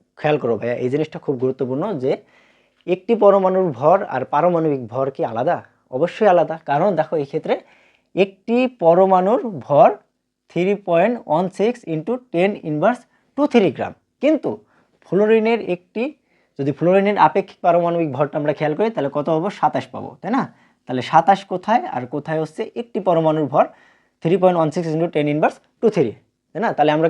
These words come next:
কিন্তু বলতে পারি যে পরমাণুর, একটি পরমাণুর ভর আর আপেক্ষিক পারমাণবিক ভর দুইটা কিন্তু আলাদা জিনিস। হ্যাঁ, তো এই জিনিসটা ক্লিয়ার করলাম। তাহলে আমরা যদি প্রথম প্রশ্নটা সলভ করি, তাহলে আমরা একটা জিনিস খেয়াল করবো।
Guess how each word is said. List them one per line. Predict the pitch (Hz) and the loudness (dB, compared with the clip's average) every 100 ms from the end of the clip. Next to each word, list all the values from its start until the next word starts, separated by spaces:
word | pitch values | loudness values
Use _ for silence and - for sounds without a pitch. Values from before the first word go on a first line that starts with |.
| 175 | 0
কিন্তু | 165 139 | -2 2
বলতে | 156 180 165 | 2 2 0
পারি | 120 107 135 | 0 -2 -4
যে | 349 - _ _ _ _ _ _ _ _ _ - | -4 -8 _ _ _ _ _ _ _ _ _ 2
পরমাণুর, | 156 185 202 151 127 | 4 6 4 2 -2
একটি | 160 - 214 | -2 -2 2
পরমাণুর | 196 196 185 196 175 120 | 2 2 2 0 -2 0
ভর | 151 226 - _ _ _ _ _ _ _ _ _ _ | 4 4 0 _ _ _ _ _ _ _ _ _ _
আর | 135 135 - _ _ _ | -8 -8 -10 _ _ _
আপেক্ষিক | 151 214 220 202 - | -4 0 -2 -4 0
পারমাণবিক | 165 160 151 147 123 127 | 0 2 0 0 -4 -6
ভর | 113 - - | -6 -8 -4
দুইটা | 143 160 175 | 0 2 2
কিন্তু | 175 175 277 - _ | 0 -6 -10 -14 _
আলাদা | 135 139 107 | 0 0 -2
জিনিস। | 104 104 | -8 -12
হ্যাঁ, | 254 254 _ | -12 -12 _
তো | 127 113 _ 139 | -8 -8 _ -8
এই | |
জিনিসটা | 139 147 143 | -6 -6 -6
ক্লিয়ার | 143 131 127 | 0 0 2
করলাম। | 135 233 - _ _ _ | 0 -2 -6 _ _ _
তাহলে | 151 160 160 | -4 0 2
আমরা | 156 160 | 6 4
যদি | 151 151 196 | 4 0 0
প্রথম | 151 151 147 | -4 -4 -4
প্রশ্নটা | 147 143 151 147 | -6 -4 -4 -2
সলভ | 131 131 - | -2 -4 -2
করি, | 196 415 _ _ _ _ | -2 -2 _ _ _ _
তাহলে | 135 143 151 | -2 2 2
আমরা | 139 139 | 2 -2
একটা | 139 123 | -4 -6
জিনিস | 135 127 | -8 -6
খেয়াল | 131 120 | -4 -2
করবো। | 131 | -2